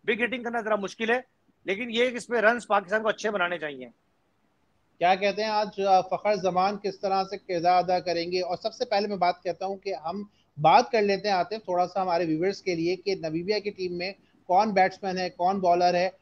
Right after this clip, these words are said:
Speaker 2: और यहाँ से हम पाकिस्तानी team के साथ comparison करते हैं, तो दोनों टीमों को compare करके बताते हैं कि कौन सी team में कौन batsman आज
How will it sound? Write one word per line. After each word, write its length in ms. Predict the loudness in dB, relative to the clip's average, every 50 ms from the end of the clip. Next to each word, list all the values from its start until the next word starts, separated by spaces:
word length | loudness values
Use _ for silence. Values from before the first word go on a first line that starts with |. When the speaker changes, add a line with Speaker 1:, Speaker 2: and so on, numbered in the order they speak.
| _ _ _ -2
Speaker 2:
और 140 | -2 -2 -2
यहाँ 360 | -2 -2 0 2 2 2 2 2
से 120 | 2 0
हम 100 | -2 0
पाकिस्तानी 640 | 0 -2 -2 -2 -4 -10 -6 -4 -2 -2 -2 -4 -4
team 220 | -4 -6 -6 -4
के 100 | -4 -6
साथ 200 | -2 0 -2 -2
comparison 520 | 0 -2 -6 -4 -2 0 0 0 0 -2 -8
करते 380 | -4 -4 -4 -4 -4 -6 -10
हैं, 120 | -10 -10 -12 _ _ _ _ _
तो 60 | -8
दोनों 280 | -4 -2 -2 -2 -2 -4
टीमों 280 | -4 -4 -2 -2 -2 0
को 180 | 0 0 0
compare 380 | 0 -2 -6 -4 -2 -2 0 0
करके 180 | 0 -4 -4
बताते 360 | -6 -4 -2 -2 -2 -2 -4 -10
हैं 100 | -8 -8
कि 80 | -8
कौन 240 | -6 -2 -2 -2 -2
सी 140 | -2 -8 -10
team 220 | -8 -8 -8 -8
में 200 | -8 -10 -10 -12 -14 _ _ _ _ _ _ _ _
कौन 220 | 2 2 4 4 4
batsman 380 | 4 2 2 2 -2 -2 0
आज 240 | 0 0 -2 -2 -8